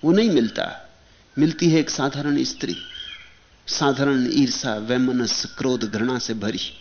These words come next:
मन व्यथित हो जाता, जैसे धोखा हुआ, जैसे किसी ने धोखा दे दिया। तुमने चाहा था एक अपूर्व सौंदर्य जो कभी ना कुम्हलाता, और ये पत्नी कुम्हलाने लगी।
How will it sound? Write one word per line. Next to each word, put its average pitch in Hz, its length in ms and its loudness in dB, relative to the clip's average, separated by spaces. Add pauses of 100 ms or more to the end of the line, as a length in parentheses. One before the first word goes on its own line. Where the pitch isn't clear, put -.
(600)
मन 131 260 4
व्यथित - 360 -6
हो 101 100 -6
जाता, - 320 -6
जैसे 120 300 -4
धोखा 107 360 -8
हुआ, 95 360 -8 (300)
जैसे 196 240 4
किसी 202 260 -2
ने 208 80 6
धोखा 160 340 2
दे 139 160 -2
दिया। - 260 -8 (520)
तुमने 175 260 4
चाहा 135 320 -2
था - 160 -8
एक 131 260 -4
अपूर्व 135 380 0
सौंदर्य 113 520 -4 (880)
जो 120 100 0
कभी 127 340 0
ना 143 120 4
कुम्हलाता, 113 840 -4 (880)
और 131 140 0
ये 131 80 4
पत्नी 131 360 0
कुम्हलाने 127 460 2
लगी। - 300 -6